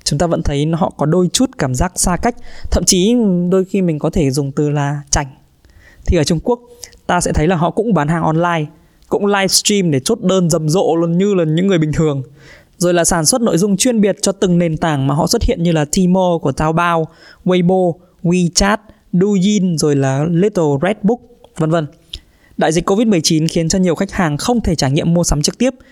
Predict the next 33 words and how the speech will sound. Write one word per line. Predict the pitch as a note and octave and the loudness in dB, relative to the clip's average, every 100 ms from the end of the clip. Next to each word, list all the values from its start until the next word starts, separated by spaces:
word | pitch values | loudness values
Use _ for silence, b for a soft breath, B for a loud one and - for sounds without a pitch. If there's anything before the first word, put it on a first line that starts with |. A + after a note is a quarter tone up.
| b | b
hay | - G3 | -2 0
là | D#3 | 2
sờ | A#2+ D#3+ | 2 0
tận | D3+ - | -2 -2
tay | F3+ E3+ | -2 0
vào | D3+ | 0
món | C#3 D#3 | 0 0
đồ, | F#3 D#3 B B - | 0 0 B B -2
nên | A#3 | 0
là | G#3 | 2
những | G3+ | 0
tương | G#3+ A3 | 0 -2
tác | G#3 B3 B3+ | -2 -4 -2
tích | D4 | -2
cực | A#3+ - | -2 -4
của | C#3+ | -2
thương | F#3+ | 0
hiệu | F3 G3 | 0 0
trên | - E3+ | 0 0
mạng | - | 0
xã | - | 0
hội | E3 G#3 G#3 | 0 0 0
là | F#3+ C#3 | -2 -2
cách | - A#3+ | -2 -2
để | D#3 | -2
thúc | - A3 | -2 -2
đẩy | E3 C3 | 0 0
doanh | D3+ | 0
số | C#3+ C#3 C3 D3 | 0 0 -2 -2
vô | F3+ | -2
cùng | E3+ | -2
hiệu | C#3+ D#3 | -4 -4
quả. | F3+ D3 | -2 -4